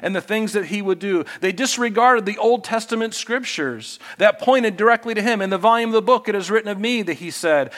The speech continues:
And they disregarded the testimony of his sinless life and the miracles that he did that none could deny. None could deny it. They were so culpable. And on top of that, to disregard all of this,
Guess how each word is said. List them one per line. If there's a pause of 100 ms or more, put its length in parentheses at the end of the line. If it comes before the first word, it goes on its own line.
(120)
And
they
disregarded
the
testimony
of
his
sinless
life (680)
and
the
miracles
that
he
did
that
none
could
deny.
None
could
deny
it. (680)
They
were
so
culpable. (200)
And
on
top
of
that,
to
disregard
all
of
this,